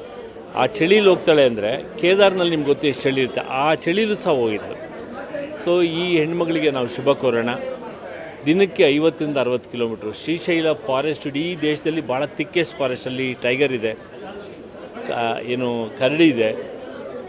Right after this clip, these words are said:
ಮತ್ತು ಎಲ್ಲ ವೈಲ್ಡ್ ಅನಿಮಲ್ಸ್ ಎಲ್ಲ ಇದೆ. ಆ ಕಾಡಲ್ಲಿ ಎಪ್ಪತ್ತು ಕಿಲೋಮೀಟ್ರು ರಾತ್ರಿ ಹನ್ನೊಂದೂವರೆಯಿಂದ ನಡ್ಕೊಂಡು ಬಂದಿದ್ದಾರೆ ಅಂದರೆ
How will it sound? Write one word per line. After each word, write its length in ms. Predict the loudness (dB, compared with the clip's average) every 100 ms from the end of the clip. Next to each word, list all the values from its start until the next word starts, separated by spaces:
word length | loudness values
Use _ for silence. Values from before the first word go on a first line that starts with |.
| -8
ಮತ್ತು 260 | -4 0 4
ಎಲ್ಲ 180 | 4 6
ವೈಲ್ಡ್ 360 | 6 6 6
ಅನಿಮಲ್ಸ್ 360 | 2 2 0 0
ಎಲ್ಲ 120 | 0
ಇದೆ. 140 | 2 0
ಆ 280 | 0 -2
ಕಾಡಲ್ಲಿ 460 | 0 2 2 2 2
ಎಪ್ಪತ್ತು 420 | 0 4 2 2
ಕಿಲೋಮೀಟ್ರು 640 | -2 2 2 2 0 0 2 0 -6 -14 -18 -16 -12 -4
ರಾತ್ರಿ 260 | -2 0
ಹನ್ನೊಂದೂವರೆಯಿಂದ 760 | 0 0 2 6 8 8 6 4
ನಡ್ಕೊಂಡು 440 | 0 0 0 0
ಬಂದಿದ್ದಾರೆ 400 | 0 0 0 2
ಅಂದರೆ 260 | 2 0 -2